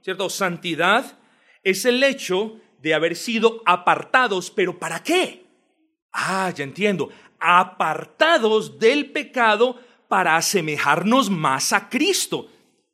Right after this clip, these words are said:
La palabra está llena de esos ejemplos. "Dejad de hacer el mal", y quédense ahí neutrales, no pasa nada. No, dice, "Dejad de hacer el mal y aprended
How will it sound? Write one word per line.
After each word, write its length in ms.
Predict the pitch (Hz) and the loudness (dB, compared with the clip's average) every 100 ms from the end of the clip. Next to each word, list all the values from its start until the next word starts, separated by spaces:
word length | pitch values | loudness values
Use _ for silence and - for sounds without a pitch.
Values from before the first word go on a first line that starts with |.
| _ _ - | _ _ -10
La 180 | 170 180 | -8 -6
palabra 300 | 156 175 285 | -2 0 0
está 220 | - 277 | 0 -2
llena 380 | 165 233 339 320 | 2 2 2 0
de 160 | 214 | 0
esos 280 | 190 208 190 | -2 -6 -8
ejemplos. 640 | 180 285 320 180 147 - - _ _ _ | -6 -6 -6 -6 -8 -10 -20 _ _ _
"Dejad 480 | 160 151 180 - 247 | -2 2 2 4 2
de 180 | 262 302 | 2 2
hacer 400 | 247 - 240 220 | 2 2 4 4
el 160 | 220 180 | 4 2
mal", 560 | 180 220 370 370 - _ _ _ _ | 4 4 4 0 -8 _ _ _ _
y 100 | 233 | -6
quédense 440 | 294 330 330 - | -2 0 -2 -2
ahí 220 | 240 226 233 | 0 0 0
neutrales, 480 | 240 226 196 151 | 0 0 0 0
no 140 | 165 180 | -2 -2
pasa 220 | 180 180 | -2 -2
nada. 360 | 120 98 - _ | -4 -6 -12 _
No, 500 | 143 254 311 151 - _ _ _ | 2 2 2 -4 -14 _ _ _
dice, 320 | 294 294 - - | -4 -4 -6 -10
"Dejad 560 | 160 185 - - 302 294 | 0 0 2 4 4 4
de 160 | 330 | 0
hacer 320 | 294 - 302 | 0 -2 0
el 160 | 302 294 | 0 4
mal 340 | 311 381 381 - _ _ _ | 4 2 0 -8 _ _ _
y 240 | 247 233 208 | 2 6 6
aprended 1200 | 185 190 - 185 170 160 254 262 175 240 - | 6 2 0 0 -2 2 6 8 8 6 2